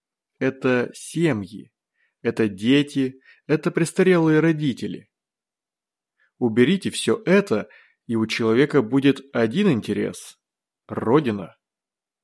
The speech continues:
Почему возникают бунты, всякие роптания?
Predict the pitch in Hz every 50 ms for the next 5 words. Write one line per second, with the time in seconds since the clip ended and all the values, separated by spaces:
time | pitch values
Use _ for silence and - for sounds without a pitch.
0 | _ _ _ _ _ _ _ _ _ _ _ _ _ _ _ - 117 117 - -
1 | 135 190 240 226 226 180 185 175 - - 196 196 185 160 107 98 98 101 143 190
2 | 196 185 160 - - 160 156 147 151 - - _ - - - 156 160 156 - 156
3 | 156 147 143 - 120 120 135 143 143 - - _ - 110 107 110 117 120 120 117
4 | 117 113 113 113